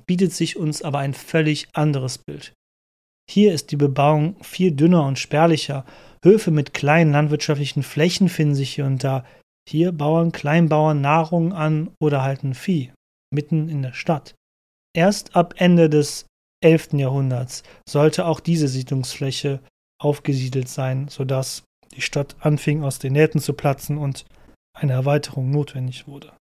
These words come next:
So ist das Stadtbild zu dieser Zeit am Ende des Frühmittelalters, während der Zeit der Karolinger.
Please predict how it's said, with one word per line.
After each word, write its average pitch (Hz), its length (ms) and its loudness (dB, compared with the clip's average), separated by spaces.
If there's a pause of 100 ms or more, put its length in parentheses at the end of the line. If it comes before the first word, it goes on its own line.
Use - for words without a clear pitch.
(560)
So 214 240 6
ist - 220 -2
das 185 120 0
Stadtbild 147 520 -2
zu - 140 -6
dieser 143 300 0
Zeit 135 440 -6
am 147 140 -6
Ende 143 540 2
des - 320 -10
Frühmittelalters, 151 920 0 (480)
während 170 420 4
der 147 160 0
Zeit 139 300 -4
der 143 80 -4
Karolinger. 131 680 -4